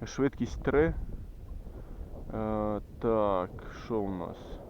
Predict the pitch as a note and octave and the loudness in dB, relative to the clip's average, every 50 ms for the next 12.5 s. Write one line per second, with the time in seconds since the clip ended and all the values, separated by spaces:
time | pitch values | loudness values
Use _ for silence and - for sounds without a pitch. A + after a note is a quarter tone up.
0 | - - - - - - - - - - - - - - - - G2 G2+ A2 A2 | -12 -12 -10 -10 -8 -8 -8 -10 -10 -10 -12 -12 -12 -10 -10 -10 -8 -6 -4 -4
1 | G#2+ G2+ F#2+ F#2+ F#2+ F#2 F#2 - - - - - - - - - A2 B2 C#3 C#3+ | -2 -2 -4 -2 -2 -4 -4 -6 -8 -10 -10 -10 -10 -12 -8 -4 -2 0 2 2
2 | D3 D3+ D3+ D3 - - - - - - - - - - - - - - - - | 2 2 0 -2 -4 -6 -8 -8 -10 -10 -10 -10 -10 -10 -8 -8 -8 -8 -8 -10
3 | - - - - - - - - - - - - - - - - - - - - | -10 -10 -10 -10 -10 -10 -12 -12 -12 -12 -14 -14 -14 -14 -14 -14 -14 -14 -14 -14
4 | - - - - - - - - - - - - G#2 G2+ G2 F#2+ F#2+ F#2+ F#2+ F#2+ | -12 -12 -12 -10 -10 -10 -10 -10 -10 -10 -10 -8 -6 -4 -4 -4 -4 -4 -4 -2
5 | F#2+ F#2+ G2 G2 - - - - - - F#2+ F#2+ B2 C#3 C3+ - - B2+ A#2 G2+ | -2 -4 -4 -6 -8 -12 -16 -16 -14 -12 -4 2 4 4 4 4 2 -2 -2 0
6 | - A2+ A2+ A2+ - - B2 A#2 A2 G#2+ G#2 G2+ F#2+ G2+ G2+ A2 G2 F#2 G2 F#2+ | 2 2 2 2 4 6 6 6 6 6 4 2 0 0 0 0 0 0 -2 -2
7 | G2 F#2+ F#2 - - - - - - - - - - - - - - - - - | -2 -2 -4 -6 -8 -12 -12 -12 -12 -12 -12 -12 -10 -10 -10 -10 -10 -10 -10 -10
8 | - - A2+ A2 B2 C#3 C#3+ C#3 - - - - G#2+ G#2+ - - - - - - | -8 -6 -4 -2 0 0 0 0 -2 -4 -6 -6 -6 -6 -6 -10 -14 -14 -14 -14
9 | - - - - - - - - - - - - - - - - - - - - | -14 -14 -12 -12 -12 -12 -10 -10 -10 -10 -8 -8 -10 -10 -12 -12 -14 -14 -14 -14
10 | - - - - - - - - - - - - - - - - - - - - | -14 -16 -16 -16 -16 -16 -16 -16 -16 -16 -16 -16 -16 -16 -16 -16 -16 -16 -14 -14
11 | - - - - - - - - - - - - - - G2+ G2 G2 F2+ F2 - | -14 -14 -14 -14 -14 -14 -14 -14 -14 -16 -16 -14 -10 -6 -4 -4 -4 -4 -2 -2
12 | F#2+ F2+ F2+ - - - - - - | 0 0 0 -2 -6 -14 -16 -16 -16